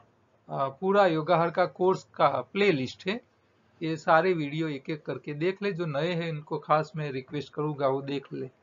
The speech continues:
कल हमने बाबा के प्रश्नों पे चर्चा की थी, चौदह नंबर का सवाल था, एलोपैथी के पास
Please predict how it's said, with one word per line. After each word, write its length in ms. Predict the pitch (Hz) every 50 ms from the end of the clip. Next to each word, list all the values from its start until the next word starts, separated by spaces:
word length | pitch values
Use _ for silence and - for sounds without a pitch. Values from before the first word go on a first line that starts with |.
| _ _ _ _ _ _ _ _ _ _ _ _ _ _ _ _ _ _ _ _ _ _ _ _ _ _ _ _ _ _ _ _ _ _ _ _ _ _ _ _ _ _ _ _ _ _ -
कल 200 | - 214 233 226
हमने 360 | 208 214 208 214 220 226 220
बाबा 320 | 208 190 185 180 185 202 202
के 120 | 202 214
प्रश्नों 400 | 190 196 185 175 - - 190 185
पे 120 | 165 190 180
चर्चा 380 | - 180 170 160 160 185 180
की 240 | 170 175 - 196 196
थी, 300 | 165 - 165 165 185 - _ _ _ _ _ - -
चौदह 320 | 165 165 151 143 160 170
नंबर 300 | 160 160 165 156 156 160
का 160 | 151 - 165
सवाल 380 | 147 - 156 147 147 160 170 160
था, 300 | - 165 170 185 214 - _ _ _ _ _ _ _ _ _ -
एलोपैथी 560 | 180 175 185 226 240 240 226 214 - - 214
के 180 | 208 - 220 208
पास 420 | 214 - 185 185 196 190 190 -